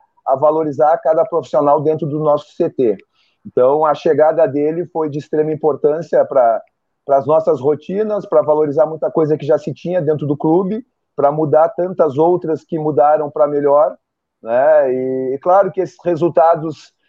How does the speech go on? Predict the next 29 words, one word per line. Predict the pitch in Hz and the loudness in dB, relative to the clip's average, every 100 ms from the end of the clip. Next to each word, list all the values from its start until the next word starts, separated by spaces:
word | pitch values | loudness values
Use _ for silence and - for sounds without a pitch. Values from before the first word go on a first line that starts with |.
| _ _ | _ _
tal-, | - 160 - | 2 2 2
talvez | 175 151 180 202 | 0 2 -2 -2
poderiam | - 185 170 170 196 | -4 -2 0 0 -2
não | 190 185 | -6 -4
ter | 185 156 | -2 -2
vindo, | 139 190 226 277 - | -4 -6 -6 -8 -8
né? | 123 143 190 - - | -2 0 -2 -8 -8
Mas | 131 147 156 143 | 0 2 2 -2
isso | 175 185 165 | -6 -6 -2
também | 175 160 185 | 0 0 -2
não | 180 | -2
tiraria | 190 170 156 185 196 | 0 2 2 0 0
o | |
brilho | 147 151 175 190 160 | -2 -2 -2 -2 0
da | 151 | 0
gestão | 147 156 - 160 160 | 0 -6 -6 -6 -6
do | 147 | -4
Gustavo. | 131 127 127 135 185 254 _ _ _ _ | -6 0 2 2 0 -6 _ _ _ _
Acredito | 110 120 147 127 156 - | -2 0 0 0 -4 -4
que | 170 | -4
os, | 143 - | -4 -6
que | 160 | -4
os | 160 - | -4 0
resultados | 165 165 151 170 165 143 | 0 0 0 2 2 0
reforçam | 170 160 - 160 190 - 151 | -2 -2 0 2 2 0 -6
todo | 151 151 143 | -2 -2 -2
o | |
trabalho, | 156 147 139 139 - 294 _ _ _ - | 0 2 4 2 0 -6 _ _ _ -8
mas, | 127 139 143 143 139 139 139 135 | 0 2 4 4 6 6 4 2